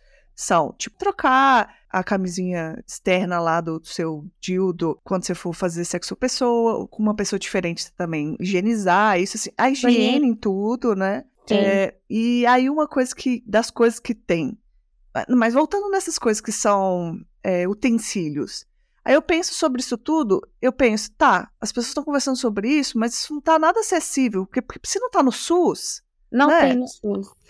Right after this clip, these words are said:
Speaker 2: é,
Speaker 1: Se
Speaker 2: não
Speaker 1: não
Speaker 2: tem.
Speaker 1: tá, se não tá de fácil acesso, isso seria pra uma elite, pra uma pessoa muito
Speaker 2: É.
Speaker 1: privilegiada.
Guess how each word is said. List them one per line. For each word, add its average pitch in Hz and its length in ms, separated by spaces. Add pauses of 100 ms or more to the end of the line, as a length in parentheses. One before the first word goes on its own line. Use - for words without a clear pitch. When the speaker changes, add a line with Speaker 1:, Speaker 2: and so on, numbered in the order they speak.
Speaker 2:
é, 208 200
Speaker 1:
Se 202 80
Speaker 2:
não 220 140
Speaker 1:
não 320 100
Speaker 2:
tem. 311 120
Speaker 1:
tá, 311 100 (300)
se 294 200
não 294 160
tá 240 400
de 202 120
fácil 196 280
acesso, 269 480
isso 226 160
seria 214 340
pra 185 300
uma 180 200
elite, 226 460
pra - 180
uma 180 100
pessoa 185 580 (220)
muito 269 320
Speaker 2:
É. 214 60
Speaker 1:
privilegiada. 202 840